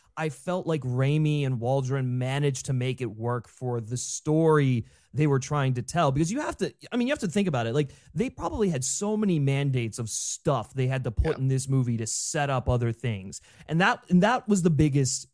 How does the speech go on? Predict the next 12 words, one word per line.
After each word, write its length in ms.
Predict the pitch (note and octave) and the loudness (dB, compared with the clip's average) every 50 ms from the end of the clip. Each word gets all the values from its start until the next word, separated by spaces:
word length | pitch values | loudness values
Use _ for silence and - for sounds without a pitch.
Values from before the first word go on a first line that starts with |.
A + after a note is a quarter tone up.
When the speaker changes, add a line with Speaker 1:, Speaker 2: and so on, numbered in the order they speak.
| _ | _
Speaker 1:
issue. 480 | D3+ D3+ C3 - - - G#2 - - A2 - _ _ _ _ _ - - | -2 -2 -2 -2 -4 -8 -10 -12 -12 -16 -18 _ _ _ _ _ -10 -4
Um, 480 | C3+ C3 C3+ B2+ C3 B2+ B2+ C3 B2 - - | 0 2 4 4 4 4 2 0 0 -2 0
you 140 | D#3+ D#3 | 0 2
know, 160 | D3 C#3 C3+ B2+ | 2 2 2 0
and 200 | - F3 F#3 F3+ | 0 0 2 2
then 140 | E3+ E3 C#3 - | 2 2 0 2
on 160 | E3 F3+ F#3 | 2 2 4
top 260 | - E3 G3+ F#3 F3+ | 4 2 0 2 2
of 100 | F#3 F3 | 2 2
just, 200 | C#3 D#3+ D3+ - | 2 0 0 2
like, 160 | D#3+ D#3 C#3+ B2 | 0 0 0 0
the 260 | C3 D3+ D3+ D3 | 0 0 0 -2